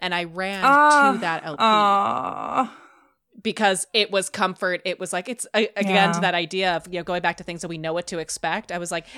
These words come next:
Speaker 1: that wobbly voice
Speaker 2: Yeah.
Speaker 1: singing The Greatest Adventure just felt like home and safety. And even the go-, like, the
Speaker 2: Oh,
Speaker 1: goblin
Speaker 2: yeah.
Speaker 1: song was great. It was inspiring. I'm running away from goblins. Like, but every, the way our brains go back to these things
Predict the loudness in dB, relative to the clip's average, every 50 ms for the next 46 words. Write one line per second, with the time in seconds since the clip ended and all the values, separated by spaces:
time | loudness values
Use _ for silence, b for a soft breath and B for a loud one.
0 | -6 B 2 4 4 2 0 -2 0 2 2 2 2 0 -2 -2 -2 -2 -2 0
1 | 0 0 0 0 0 0 0 0 0 -2 -2 -4 -4 -4 -6 -6 -6 -8 -10 -8
2 | -6 -6 -6 -6 -6 -8 -8 -8 -8 -8 -8 -8 -8 -8 -8 -6 -6 -4 -6 -6
3 | -6 -6 -6 -6 -8 -8 -6 -6 -6 -6 -8 -8 -8 -6 -4 -4 -4 -4 -4 -2
4 | -2 -2 -2 -2 -4 -4 -4 -4 -2 0 0 0 0 -2 -6 -10 B B B B
5 | B -12 -10 -8 -6 -4 -4 -4 -2 -2 0 0 0 0 -2 -4 -4 -6 -6 -4
6 | -4 -2 -2 -4 -6 -8 -8 -8 -8 -8 -4 -2 -2 -2 -2 -2 -4 -6 -8 -8
7 | -8 -8 -8 -8 -8 -6 -4 -4 -4 -2 -4 -2 2 2 2 2 0 -4 -10 -10
8 | -10 B B B B B B _ -2 -2 -2 -2 _ -4 -2 -2 -2 -4 -6 -8
9 | _ _ -20 -10 -8 -6 -4 -2 -2 0 0 -2 -2 -4 -6 -6 -6 -6 -6 -6
10 | -8 -6 -4 -4 -4 -4 -6 -8 -14 -14 -12 -10 -10 -10 -10 -10 -12 -12 -12 -14
11 | -14 -12 -10 -10 -10